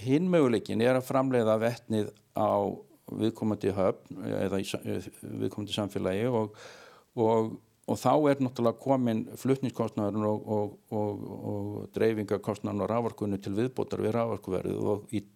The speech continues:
og þá er, yrði ekki um neitt stórnotanda að ræða. Þá er viðkomandi, eh, framleiðandi að, að, að nota frekar litla raforku. Í tilfelli Bolungarvíkur er það í kringum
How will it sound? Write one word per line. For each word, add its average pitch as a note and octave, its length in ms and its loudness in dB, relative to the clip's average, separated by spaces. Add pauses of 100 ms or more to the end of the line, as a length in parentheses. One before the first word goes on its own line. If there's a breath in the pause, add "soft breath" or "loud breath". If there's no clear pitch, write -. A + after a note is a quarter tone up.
(180)
og - 120 -8
þá A2+ 120 0 (160)
er, A2+ 120 -2 (180)
yrði G#2+ 160 2
ekki G#2 220 -4
um G2+ 60 -2
neitt G2 220 -2
stórnotanda A2+ 640 0
að B2+ 80 0
ræða. F#2 240 -2
Þá G2 120 -4 (200)
er - 100 -10 (600 loud breath)
viðkomandi, G#2+ 680 0 (300)
eh, G2+ 280 -8 (160)
framleiðandi G#2+ 720 0 (200)
að, G#2 200 -2 (440)
að, G2+ 220 -2 (580 loud breath)
að G#2 160 0
nota G#2+ 380 0 (340)
frekar G#2 640 -2
litla G2+ 400 -2
raforku. G2 480 -2
Í F2+ 160 -4
tilfelli G2+ 400 -4
Bolungarvíkur G2+ 800 0
er F#2+ 160 0
það G2 160 2
í F#2+ 80 -6
kringum G2 440 -2